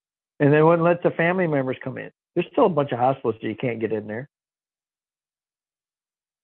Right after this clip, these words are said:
I mean, people better wake up. "Well, where else am I gonna get my knee replacement at?"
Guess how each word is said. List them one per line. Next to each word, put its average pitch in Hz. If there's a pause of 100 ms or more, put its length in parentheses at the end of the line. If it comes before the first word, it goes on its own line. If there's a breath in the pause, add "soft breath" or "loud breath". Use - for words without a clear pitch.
(760)
I 143
mean, 135
people 269
better 151
wake 143
up. 131
"Well, 131
where 151
else 165
am 175
I 156
gonna 156
get 170
my 156
knee 165
replacement 135
at?" 107